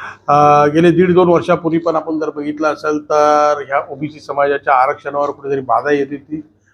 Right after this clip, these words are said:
आणि त्यामुळे आदरणीय भुजबळ साहेबांनी तो आवाज उठवला होता आणि अख्ख्या महाराष्ट्रभर जे आहे मोठमोठे, अ, सभा आणि मोर्चे जे आहे काढून त्या संदर्भातली आपली भूमिका मांडली होती. त्याच्यानंतर जे आहे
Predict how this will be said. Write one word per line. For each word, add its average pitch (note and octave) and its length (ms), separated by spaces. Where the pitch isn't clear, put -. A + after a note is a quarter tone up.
आणि E3+ 300
त्यामुळे D#3+ 380
आदरणीय D3 400
भुजबळ C3 320
साहेबांनी C#3+ 460
तो D3 240
आवाज B2+ 400
उठवला D3 400
होता D3+ 420
आणि F#3 240
अख्ख्या - 300
महाराष्ट्रभर C#3+ 840
जे C#3 140
आहे C3+ 280
मोठमोठे, D3+ 600
अ, C#3 160
सभा D#3 380
आणि D3 240
मोर्चे C3+ 420
जे C#3 160
आहे B2+ 180
काढून C3+ 440
त्या F#3 120
संदर्भातली D3 680
आपली D3 160
भूमिका C#3+ 460
मांडली A2+ 320
होती. G#2+ 300
त्याच्यानंतर D#3+ 640
जे D3+ 160
आहे D#3+ 440